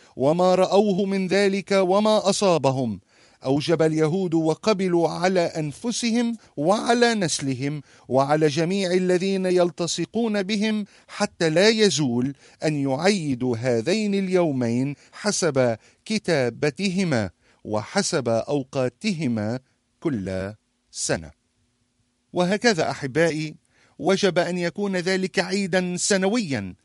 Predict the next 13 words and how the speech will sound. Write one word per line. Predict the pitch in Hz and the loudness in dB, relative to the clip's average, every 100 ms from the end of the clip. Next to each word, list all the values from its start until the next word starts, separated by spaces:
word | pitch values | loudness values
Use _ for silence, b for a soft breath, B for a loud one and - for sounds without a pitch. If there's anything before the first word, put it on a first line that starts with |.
| b b | b b
بل | 160 156 | -2 -2
في | - | -2
الواقع | 165 160 185 202 - 180 | -2 2 2 0 -2 -2
عيدين، | 175 180 180 185 165 190 185 131 98 b b b | 0 -2 -2 -4 2 2 2 -2 -6 b b b
في | - | -2
الرابع | 156 151 202 185 180 160 160 | -2 2 2 2 2 2 0
عشر | 190 226 226 254 _ b b | -2 0 0 -2 _ b b
والخامس | 151 147 139 240 233 160 135 147 | -2 0 0 -2 -2 -2 -4 -2
عشر. | 123 131 - 117 - _ _ _ b b b | -2 -4 -4 -6 -8 _ _ _ b b b
ولاحظ | 147 165 233 262 240 233 202 - | -2 2 2 0 -4 -6 -8 -6
سبب | - 226 196 175 | -2 0 0 0
هذا | 160 160 151 | 0 2 0
العيد | 143 165 139 95 | 0 -2 -4 -6